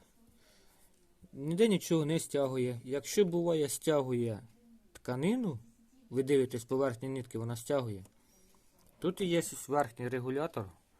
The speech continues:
Ви відпускаєте верхній регулятор. Не набагато, а на чуть-чуть.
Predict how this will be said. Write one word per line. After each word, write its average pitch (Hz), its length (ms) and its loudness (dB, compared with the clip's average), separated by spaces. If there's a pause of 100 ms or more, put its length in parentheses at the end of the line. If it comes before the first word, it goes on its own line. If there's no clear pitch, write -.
(520)
Ви 170 140 2
відпускаєте 147 720 0
верхній 113 500 -6
регулятор. 117 580 -6 (140)
Не 127 140 -6
набагато, 127 580 -4
а 110 40 -4
на 117 140 -6
чуть-чуть. - 520 -12